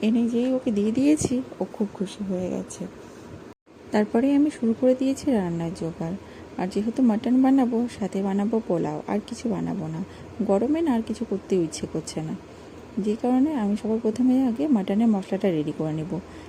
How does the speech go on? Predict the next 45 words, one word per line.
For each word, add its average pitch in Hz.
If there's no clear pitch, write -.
আর 170
মাটন 175
আমি 262
বানালে 269
মাটনে 220
আমি 247
গোটা 185
মশলা 190
দিতেই 202
বেশি 175
পছন্দ 160
করি, 160
যেমন 202
হয়ে 214
গেলো 214
গোটা 202
শুকনো 190
লঙ্কা, 185
গোটা 185
জিরে, 185
গোটা 185
ধনে, 180
এইসব 220
দিলে 294
না 330
মাটনে 202
আরও 190
বেশি 185
ভালো 170
লাগে। 160
আমি 226
চিকেনে 262
গুঁড়ো 254
মশলা 269
ব্যবহার 254
করলেও 208
মাটনে 190
কিন্তু 226
একদম 202
গুঁড়ো 180
মশলা 170
ব্যবহার 170
করি 156
না, -
সব -